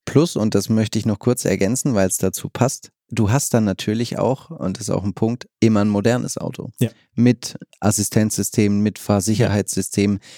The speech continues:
Speaker 1: äh, die natürlich auch, äh, helfen, wenn du mal nicht den hundertprozentig konzentrierten Überblick hast übers
Speaker 2: Ja.
Speaker 1: Verkehrsgeschehen, äh, da zu unterstützen. Also es ist auch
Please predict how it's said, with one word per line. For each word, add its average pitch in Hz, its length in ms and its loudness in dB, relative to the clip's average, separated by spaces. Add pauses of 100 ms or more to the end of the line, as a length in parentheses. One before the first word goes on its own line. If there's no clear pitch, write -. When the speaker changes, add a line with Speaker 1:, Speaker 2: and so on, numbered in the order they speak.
(240)
Speaker 1:
äh, - 160 -8
die 127 240 2
natürlich 117 480 2
auch, 110 340 0
äh, 98 280 0 (140)
helfen, 120 600 0 (540)
wenn 120 240 4
du 117 80 4
mal 120 140 4
nicht 147 300 -2 (360)
den 101 260 2
hundertprozentig 104 840 0
konzentrierten 104 640 0
Überblick 113 480 2
hast - 220 -2
übers 117 220 0
Speaker 2:
Ja. - 120 -14
Speaker 1:
Verkehrsgeschehen, 131 760 0
äh, 95 180 0
da 92 220 0
zu - 120 -6
unterstützen. 101 600 -4
Also 143 200 4
es 165 100 2
ist - 60 0
auch 139 180 2